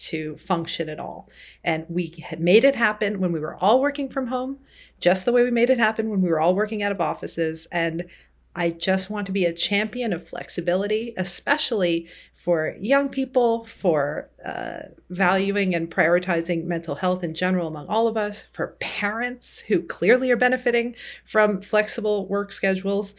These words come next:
and, uh, and for those of us who work in global health across many time zones. I like going to the office,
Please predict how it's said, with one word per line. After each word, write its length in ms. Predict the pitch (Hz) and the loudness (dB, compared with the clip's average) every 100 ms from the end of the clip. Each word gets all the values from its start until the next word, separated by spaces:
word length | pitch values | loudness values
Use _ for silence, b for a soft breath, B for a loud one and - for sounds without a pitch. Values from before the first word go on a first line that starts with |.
| B B B B - | B B B B 0
and, 420 | 185 175 175 170 | 2 2 0 0
uh, 260 | 190 185 170 | 2 2 4
and 180 | 247 233 | 0 2
for 80 | |
those 260 | 302 311 320 | 4 4 4
of 100 | 320 | 4
us 260 | 320 330 - | 4 4 0
who 100 | 277 | 0
work 300 | 294 294 220 | -2 -2 -2
in 140 | 254 | 2
global 260 | 262 269 277 | 6 6 4
health 220 | 285 277 | 2 0
across 360 | 285 254 247 | 0 0 0
many 360 | 214 220 240 233 | 0 0 0 -2
time 340 | - 208 233 | -4 -2 -2
zones. 460 | 226 185 170 170 - - | -2 0 0 -2 -4 2
I 140 | 262 | 4
like 220 | 294 330 | 6 4
going 220 | 320 262 196 | 4 2 4
to 100 | 190 | 2
the 100 | 160 | 0
office, 540 | 156 - 180 - - | 0 2 2 2 -4